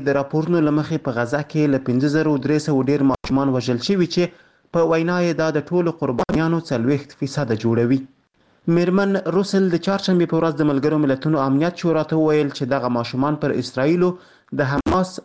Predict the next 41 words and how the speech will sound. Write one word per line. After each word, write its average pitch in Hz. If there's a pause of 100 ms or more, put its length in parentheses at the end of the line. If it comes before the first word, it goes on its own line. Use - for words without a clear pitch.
(120)
سختدریځې 156
ډلې 160
چې 165 (100)
امریکا 135 (160)
او 151 (140)
اروپایي 131
ټولنه 139
یې 139
ترهګر 127
بولي، 147 (400)
له 135
بریدونو 131
وروسته 139
وژل 113
شوي 120
دي. 131 (600)
حماس 143
د 135
تېرې 143
اکتوبر 135
میاشتې 139
په -
اوومه 147
نیټه 151 (120)
پر -
اسرائیلو 143
زرګونه 135
توغندي 123
وتوغول 165 (440)
او 151
د 151
اسرائیلو 160
خاورې 156
ته 151
په 156
ننوتو 127
یې 170 (380)
پر 131
اسرائیلیانو 131
بریدونه 131
وکړل. 110